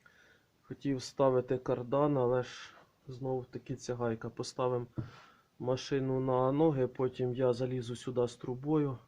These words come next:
нормально її втягну, зашплінтую і вже потім поставлю кардан. Токар ще не виготовив деталі, які нам необхідні для зборки бортового редуктора. Так що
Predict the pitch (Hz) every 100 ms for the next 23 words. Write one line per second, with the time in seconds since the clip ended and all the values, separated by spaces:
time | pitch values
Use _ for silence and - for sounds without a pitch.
0 | _ _ _ _ _ - 123 127 127 127
1 | 127 123 120 - 151 151 131 120 113 -
2 | 120 123 117 151 151 139 110 123 117 113
3 | 123 123 117 - 135 131 123 117 113 -
4 | _ _ _ _ 120 - 110 113 117 -
5 | 113 107 107 98 - _ _ _ _ _
6 | _ 156 151 143 - - 135 135 139 135
7 | 135 131 127 123 131 151 160 135 131 131
8 | 127 123 117 - 127 120 - 127 123 123
9 | 120 127 123 117 110 123 113 113 120 120
10 | 117 117 120 - 120 120 120 120 117 110
11 | - 110 113 - - - - - - -
12 | - 131 135 - 135 127 123 120